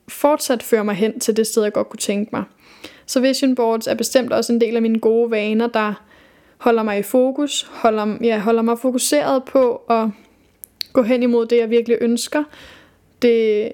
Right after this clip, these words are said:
hjælper mig med at manifestere det liv, jeg ønsker. Det hjælper mig med at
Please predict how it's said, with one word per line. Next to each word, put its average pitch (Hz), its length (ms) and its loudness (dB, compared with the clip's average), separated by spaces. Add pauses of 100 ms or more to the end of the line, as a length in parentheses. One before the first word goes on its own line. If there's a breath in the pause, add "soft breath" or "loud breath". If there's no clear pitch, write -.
hjælper 233 320 2
mig 226 100 -2
med 220 160 0
at 214 100 -2
manifestere 220 580 0
det 214 160 -2
liv, 247 140 2
jeg 285 160 2
ønsker. 247 340 -2
Det 233 120 0
hjælper 226 280 -2
mig 220 160 0
med 220 340 0
at 214 220 0